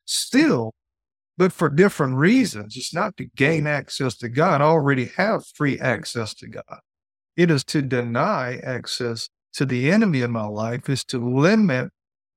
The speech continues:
the influence that he can bring about my life through sin. And so holy living or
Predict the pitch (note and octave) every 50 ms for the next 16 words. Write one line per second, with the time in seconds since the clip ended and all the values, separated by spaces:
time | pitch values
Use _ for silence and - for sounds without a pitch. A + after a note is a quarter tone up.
0 | _ _ _ C#3+ C3+ C3+ - _ D#3+ E3+ F#3 G3+ G3 F3+ - - D3+ C#3 C3 B2+
1 | - - C3+ B2+ A#2+ C#3+ D3+ D3 C3 B2+ - C#3 C#3 C3+ B2+ B2 A#2+ B2 B2+ B2
2 | A#2+ B2+ B2+ B2+ B2 A#2+ A#2 A#2 A#2+ B2 A#2 - - - B2+ B2 B2 - - -
3 | A3 B3+ A#3 - G#2 G#2+ G#2+ G#2+ - - - C3+ B2+ A#2+ - _ _ _ _ _
4 | _ _ _ _ _ _ - - - - F#3+ A#3+ B3+ G#3 D#3 C#3 C3+ C3+ E3+ A3
5 | A#3+ G3 E3 D3 C#3+ C3+ C3 B2 A#2